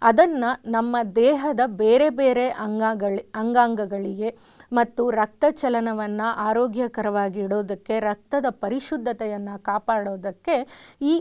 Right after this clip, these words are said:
ಅನ್ನಮಯ ಕೋಶ ಸಹಾಯ ಮಾಡತ್ತೆ. ಅಷ್ಟೇ ಅಲ್ಲದೆ, ಈ ಫಿಸಿಕಲ್ ಬಾಡಿ, ಈ ಸ್ಥೂಲ ಶರೀರವನ್ನ ನಾವು ಹೇಗೆ ಆರೋಗ್ಯಕರವಾಗಿ ಇಟ್ಕೋಬೋದು? ಮೊದಲನೆಯದಾಗಿ ಯೋಗವನ್ನ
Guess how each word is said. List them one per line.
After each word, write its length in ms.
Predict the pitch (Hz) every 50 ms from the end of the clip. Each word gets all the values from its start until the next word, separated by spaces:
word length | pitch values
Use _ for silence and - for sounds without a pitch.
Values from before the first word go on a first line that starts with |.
| - -
ಅನ್ನಮಯ 540 | - 233 226 233 240 254 247 240 220 208 214 202 202
ಕೋಶ 380 | 202 - 220 202 196 - - 330 320 269 262 -
ಸಹಾಯ 640 | - - - 277 247 233 208 214 214 208 196 196 196
ಮಾಡತ್ತೆ. 520 | 196 202 196 190 190 196 180 - - - - _ _ _ _ _ _ _ _ _ _ _ _ _ _ _ -
ಅಷ್ಟೇ 320 | 226 254 240 - - - 349
ಅಲ್ಲದೆ, 800 | 320 269 233 220 214 214 208 277 247 226 - - - - - _
ಈ 300 | 254 262 302 349 359 349 - -
ಫಿಸಿಕಲ್ 560 | - - - 269 226 247 320 311 - 330 311
ಬಾಡಿ, 420 | 220 208 214 208 202 202 196 - _ _ -
ಈ 220 | 269 311 349 381
ಸ್ಥೂಲ 460 | 370 - - _ - 269 277 311 320 339 320
ಶರೀರವನ್ನ 760 | 302 - 247 214 208 214 233 233 226 220 208 202 196 202 233 269 240 247 - - - - _ -
ನಾವು 360 | 247 247 254 254 254 277 294
ಹೇಗೆ 540 | - - - 254 269 277 311 339 294 330 339
ಆರೋಗ್ಯಕರವಾಗಿ 1080 | 320 - - 214 214 220 226 226 208 220 214 208 - 214 220 202 208 208 202 190 208
ಇಟ್ಕೋಬೋದು? 720 | 196 - - - 226 214 185 208 202 196 185 208 208 208 - - - - _ _ _ _ _ _ -
ಮೊದಲನೆಯದಾಗಿ 1200 | 240 247 254 233 330 349 359 349 330 294 247 233 220 202 196 180 196 208 214 285 277 240 302 339 -
ಯೋಗವನ್ನ 800 | 220 214 240 254 277 311 320 339 320 320 302 262 247 220 214 208